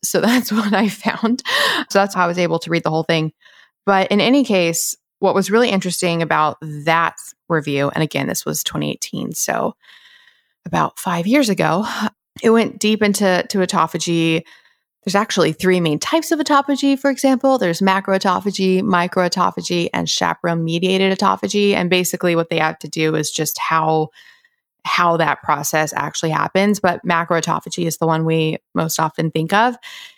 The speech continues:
And it was nice to read it because I feel like I've been talking too casually about autophagy. Like, whenever I talk about it, I'm like, "Oh yeah, it's like a cellular renewal process. It breaks down old proteins."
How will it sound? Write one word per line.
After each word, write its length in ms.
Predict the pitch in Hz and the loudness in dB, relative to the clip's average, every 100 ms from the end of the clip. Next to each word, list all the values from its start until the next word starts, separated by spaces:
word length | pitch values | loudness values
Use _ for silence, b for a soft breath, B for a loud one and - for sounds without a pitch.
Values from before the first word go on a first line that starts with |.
| B _ - | B _ -2
And 240 | 190 190 | 0 0
it 140 | - 214 | 0 2
was 120 | 226 | 4
nice 280 | 240 311 - | 4 2 2
to 100 | 359 | 2
read 260 | 208 180 | 2 2
it 220 | 196 208 202 | 2 2 0
because 480 | 190 185 175 - - | 2 2 0 -4 -4
I 80 | 190 | -2
feel 160 | 240 | 2
like 240 | 240 226 - _ _ _ - | 2 0 -6 _ _ _ -4
I've 140 | 190 | -2
been 120 | 180 | -2
talking 360 | 165 165 - 160 | -2 -4 -4 -6
too 140 | - | -6
casually 460 | 156 147 143 - 156 | -4 -2 0 -2 -2
about 200 | 151 156 | 0 0
autophagy. 560 | 160 156 170 170 170 170 | -2 -4 -4 -2 0 2
Like, 180 | 175 | 2
whenever 220 | 196 196 190 | 2 2 0
I 80 | |
talk 240 | 180 175 170 | 0 -2 -2
about 220 | 165 165 | 0 2
it, 80 | 165 | 2
I'm 60 | 185 | 0
like, 160 | 202 | 0
"Oh 100 | 262 | 2
yeah, 220 | 262 226 | 4 2
it's 100 | 208 | 0
like 140 | 233 247 | -2 -2
a 60 | 233 | -2
cellular 440 | 180 180 185 185 | 0 0 0 0
renewal 360 | 185 165 160 160 | 0 0 0 -2
process. 640 | - 156 156 165 165 165 | -2 -2 0 0 0 -4
It 100 | 180 | -4
breaks 240 | 170 170 | -4 -4
down 240 | - 175 170 | -4 -2 0
old 180 | 180 - | -2 -2
proteins." 760 | 160 156 - 156 160 160 160 | -4 -4 -4 -2 -2 -2 -6